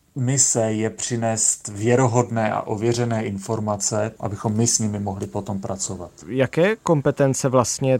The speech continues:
Speaker 2: Mezinárodní agentura pro atomovou energii má? Co může dělat?
Speaker 1: Eh, tato agentura má obrovskou zásobu lidských znalostí, expertů z celého světa i z České republiky,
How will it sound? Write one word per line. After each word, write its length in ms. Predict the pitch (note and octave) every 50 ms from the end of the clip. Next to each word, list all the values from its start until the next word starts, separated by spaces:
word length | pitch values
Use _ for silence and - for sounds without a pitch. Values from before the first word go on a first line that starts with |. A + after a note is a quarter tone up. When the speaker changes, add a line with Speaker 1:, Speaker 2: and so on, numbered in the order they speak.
| - -
Speaker 2:
Mezinárodní 760 | - B2 A#2+ A#2+ B2 G#2 A2 A#2 A2+ A2 A2+ A#2 A2 B2 -
agentura 460 | - A2+ G2+ A#2 A2+ G#2 - A2 G#2+
pro 240 | G#2+ - A#2 A2 -
atomovou 480 | A2 - - G#2+ G#2+ G#2+ G2+ G#2 G#2 -
energii 800 | - G#2 G2 F#2+ F#2+ G2 G2 G2 F#2+ F#2+ F#2+ F#2 F2+ F#2 - -
má? 400 | - F#2 F2 D#2+ D2 D2 D2 - -
Co 160 | - - - A#2
může 340 | A#2 C#3+ E3 D#3 - C#3+
dělat? 480 | B2+ - - - E2 D2+ C#2+ B1 - - _ -
Speaker 1:
Eh, 540 | - - - - - - - _ _ - B2+ A#2 A#2 A2+ A2+ - _ _
tato 300 | - C3 B2+ B2+ E3+ D#3+
agentura 640 | D3 C#3+ B2+ A#2+ C3+ C#3 C3 - D3 D3 C#3+ C#3+ C#3
má 420 | C3+ C3+ C3+ C3 B2+ B2+ - - - _ -
obrovskou 920 | B2+ A#2 A2 B2+ C#3+ D3 C#3 - - - - - - B2+ B2+ B2 B2 A2+
zásobu 840 | A#2 A#2 A#2 A#2 A2+ - - C3 C3 B2+ A2+ G#2+ G#2+ G#2 G#2 G#2+
lidských 840 | A2 A2 G#2+ G#2+ G2 - - - - B2 A#2+ A2+ A2+ A2 G#2+ - - - -
znalostí, 920 | - A2+ G#2+ G#2+ G#2+ A2+ A2+ A2+ - - - - G#2+ G#2 G2+ G#2+ A2 - -
expertů 720 | - A#2 - - - - B2+ B2 B2 A#2+ - A2+ G#2+ G#2+
z 120 | G#2 - -
celého 440 | - - A2+ A2 A2+ A2+ A2+ A#2+ A#2
světa 600 | - - G#2+ G#2 G#2 G2 - - G#2 G2 - -
i 60 | A#2 A2
z 60 | -
České 400 | - G#2+ - - - - G#2+ G#2
republiky, 680 | G#2+ G2 - A2 G2+ G2+ G#2 G#2 G2 - A2 G#2 G2